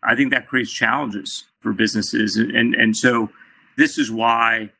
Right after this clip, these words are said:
having that direct relationship to your customer, owning that loyalty,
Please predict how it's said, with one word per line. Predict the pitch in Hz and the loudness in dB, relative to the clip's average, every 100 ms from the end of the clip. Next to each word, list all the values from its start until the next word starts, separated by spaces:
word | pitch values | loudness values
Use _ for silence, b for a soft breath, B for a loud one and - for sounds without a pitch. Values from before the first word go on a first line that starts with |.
| _ _ _ | _ _ _
having | 127 123 120 120 110 | -2 -2 -4 -8 -6
that | 107 107 107 107 _ _ _ _ - | 0 0 0 -6 _ _ _ _ -8
direct | 110 113 123 - | 0 2 0 -2
relationship | 113 104 113 - 117 - 113 - | -6 -2 -2 -2 -8 -4 -6 -2
to | 120 | 0
your | 110 | 0
customer, | - 110 - 107 107 104 101 - _ _ _ _ - | 0 0 0 -2 0 0 -2 -8 _ _ _ _ -2
owning | 120 131 127 117 | 0 2 2 2
that | 107 104 - _ _ - | 2 2 -4 _ _ -6
loyalty, | 113 120 123 113 - 113 104 101 | -2 0 0 -2 -2 0 0 -4